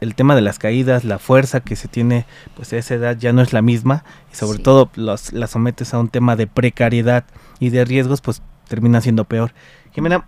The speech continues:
Speaker 1: muchísimas gracias, repítenos tu, tu nombre completo, eh, ¿dónde pueden consultar también tu, tu trabajo y, y también el, el, un comentario final, por favor?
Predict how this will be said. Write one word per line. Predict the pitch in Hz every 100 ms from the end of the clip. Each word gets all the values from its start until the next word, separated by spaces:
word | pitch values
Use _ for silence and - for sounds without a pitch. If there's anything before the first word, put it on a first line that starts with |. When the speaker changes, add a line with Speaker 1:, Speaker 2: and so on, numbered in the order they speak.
| -
Speaker 1:
muchísimas | 151 143 185 196 123
gracias, | 127 139 156
repítenos | 139 139 175 160 127 -
tu, | 120 113
tu | - 120
nombre | 127 147
completo, | - 110 131 127 170 175 - - - - -
eh, | 110 113 110 -
¿dónde | 139 151
pueden | 143 147
consultar | 135 123 110 101 120
también | 123 117 117
tu, | 127 117 104
tu | 107
trabajo | - 110 127 143 185
y, | 165
y | -
también | 110 113 135
el, | 127 110 107
el, | - 107 107 -
un | -
comentario | 104 127 107 113 117
final, | 117 104 104
por | 104
favor? | - 101